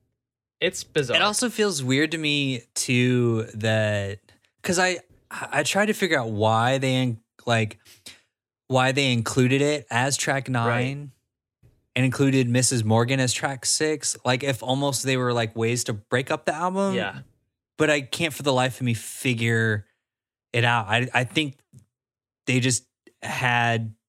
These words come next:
Speaker 2: this extra stuff and just threw it in
Speaker 1: Yeah.
Speaker 2: for no reason.
Speaker 1: Yeah, I kinda think this is, like, their sense of humor, like, them kinda winking and being like, "This'll be fun." Um,
Speaker 2: Yeah, it feels super unnecessary, though.
Speaker 1: yeah,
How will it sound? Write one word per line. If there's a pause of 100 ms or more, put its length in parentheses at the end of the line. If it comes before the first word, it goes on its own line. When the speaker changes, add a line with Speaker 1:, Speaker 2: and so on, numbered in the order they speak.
(200)
Speaker 2:
this
extra
stuff
and
just
threw
it
in
Speaker 1:
Yeah. (120)
Speaker 2:
for
no
reason.
Speaker 1:
Yeah,
I
kinda
think
this
is,
like, (680)
their
sense
of
humor, (320)
like,
them
kinda
winking
and
being
like,
"This'll
be
fun." (840)
Um, (100)
Speaker 2:
Yeah, (220)
it
feels
super
unnecessary,
though.
Speaker 1:
yeah,